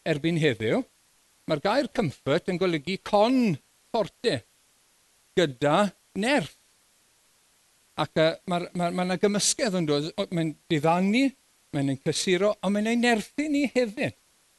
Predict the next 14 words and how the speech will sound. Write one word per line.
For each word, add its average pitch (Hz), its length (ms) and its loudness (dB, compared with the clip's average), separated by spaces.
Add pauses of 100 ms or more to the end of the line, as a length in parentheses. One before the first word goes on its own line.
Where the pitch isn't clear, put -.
(140)
Ac 156 140 -4
mae 170 140 -2
hynny'n 156 320 -2 (180)
bwysig 156 540 0 (460)
yn 143 340 0
ein 156 160 -4
perthynas 135 640 -4 (100)
â'r 143 240 -4
Ysbryd 131 480 -6
Glân. 113 380 -6 (1080)
Mae 170 200 0
fe 254 320 2
nawr 147 240 2
te, 139 200 0